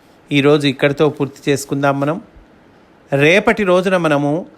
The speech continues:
ఆపద్రక్షకులు అనేటువంటి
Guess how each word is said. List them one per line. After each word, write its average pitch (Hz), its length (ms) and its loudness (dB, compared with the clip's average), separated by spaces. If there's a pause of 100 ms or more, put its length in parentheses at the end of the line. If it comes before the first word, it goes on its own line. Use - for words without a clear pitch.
(340)
ఆపద్రక్షకులు 180 1300 0 (1000)
అనేటువంటి 131 760 0